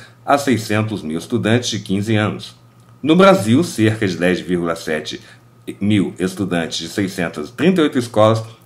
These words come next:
fizeram as provas. O Brasil teve uma leve melhora nas pontuações de leitura, matemática e ciências, mas apenas dois a cada cem estudantes atingiram os melhores desempenhos em pelo menos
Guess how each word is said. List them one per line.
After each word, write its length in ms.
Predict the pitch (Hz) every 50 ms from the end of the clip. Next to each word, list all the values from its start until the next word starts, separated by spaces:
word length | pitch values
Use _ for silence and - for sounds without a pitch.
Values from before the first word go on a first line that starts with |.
| _
fizeram 460 | _ - 113 110 - 76 71 67 69 85
as 100 | 95 -
provas. 500 | - - - - - - - - - _ _ _ _ _ _ - _ - - - - - - -
O 80 | 101
Brasil 380 | 123 131 135 135 113 107 139 127
teve 260 | 117 131 131 131 120
uma 160 | 120 120 120
leve 280 | 113 110 113 117 113 123
melhora 440 | 123 123 120 117 117 120 110 92 87
nas 160 | 82 80 -
pontuações 680 | - - 113 113 113 117 107 104 - - 87 85 82
de 80 | 82 87
leitura, 800 | 92 101 120 147 151 123 113 101 104 104 104 107 110 113 - - -
matemática 600 | - 113 131 - 123 110 107 101 98 98 - - 110
e 20 |
ciências, 560 | 110 - 113 107 104 101 92 - - 117 -
mas 500 | 110 143 175 185 190 196 220 220 - - - _ _ _ _ _ _ _ -
apenas 460 | - 151 - - 139 135 135 139 131 120
dois 320 | 110 117 113 92 76 -
a 40 | -
cada 220 | - 82 82 82
cem 200 | 82 - 92 90
estudantes 500 | 87 - - 123 110 113 135 175 175 - - - - - - _ -
atingiram 600 | - 117 117 - 143 143 123 135 131 127 95 80
os 80 | 78 76
melhores 360 | 82 85 85 87 92 95 95
desempenhos 580 | 101 104 113 127 120 110 110 113 120 131 127 131
em 80 | 123
pelo 260 | 113 113 127 127 120 107
menos 560 | 104 101 104 104 107 107 110 - - -